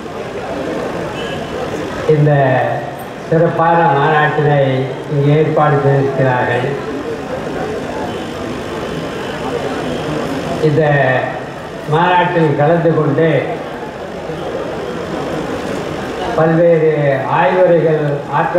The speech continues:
வந்திருக்கின்ற அறிஞர் பெருமக்களை நான் மனதார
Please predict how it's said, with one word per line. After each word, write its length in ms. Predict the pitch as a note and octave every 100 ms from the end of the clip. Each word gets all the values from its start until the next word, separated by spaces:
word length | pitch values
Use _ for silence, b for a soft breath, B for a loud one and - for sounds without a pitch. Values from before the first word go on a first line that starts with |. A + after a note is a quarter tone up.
| D#3+
வந்திருக்கின்ற 640 | D3 D3 C#3+ D#3 C3+ C3 C#3 C3 - - - - - - - - - - D#3+ - - - - - - B2+ - C3+
அறிஞர் 460 | E3 F3+ F#3 D#3+
பெருமக்களை 640 | D#3+ D#3+ D3+ D3 D#3 C#3+ C3 B2 B2 - - - D#3+
நான் 240 | D3 C#3 C3
மனதார 480 | C3+ C#3+ C#3+ D#3 D#3